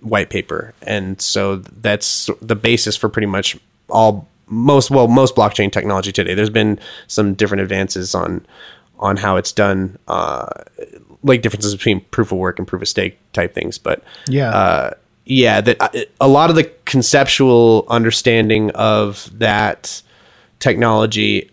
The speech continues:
Speaker 1: <clears throat> it's hard to grasp. Uh, I, I'm sure I sounded like I was in a cult when I was talking to you,
Speaker 2: <laughs>
Speaker 1: uh, about it, or about, uh, really to anybody. I mean, uh,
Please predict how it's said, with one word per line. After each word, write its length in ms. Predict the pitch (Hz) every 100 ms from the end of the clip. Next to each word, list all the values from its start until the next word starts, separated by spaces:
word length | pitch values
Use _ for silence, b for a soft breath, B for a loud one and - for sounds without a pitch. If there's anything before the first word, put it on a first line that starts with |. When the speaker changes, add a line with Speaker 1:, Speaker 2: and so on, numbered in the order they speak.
| -
Speaker 1:
<clears throat> 420 | - - - -
it's 280 | 131 - -
hard 400 | - - 139 135 -
to 80 |
grasp. 640 | 120 113 110 107 110 - - - -
Uh, 520 | 110 104 101 98 98 - - _ _ _ - _ _ -
I, 240 | 127 120 -
I'm 120 | 127
sure 300 | - 143 127
I 100 | 117
sounded 500 | - 113 110 107 101 -
like 200 | 107 104
I 100 | 104
was 160 | 104
in 100 | 101
a 60 | 98
cult 300 | - 104 101
when 120 | 107
I 80 | 90
was 120 | 90
talking 440 | - 90 - 95 98
to 120 | - 101
you, 320 | 90 90 98
Speaker 2:
<laughs> 40 |
Speaker 1:
uh, 180 | 87 90
about 380 | 98 107 104 110
it, 260 | 113 113 - B B B
or 80 | 113
about, 280 | 117 127 -
uh, 180 | 98 120
really 280 | 135 139 127
to 120 | 120
anybody. 500 | 113 113 104 101 98
I 100 | 98
mean, 220 | 104 107
uh, 340 | - - -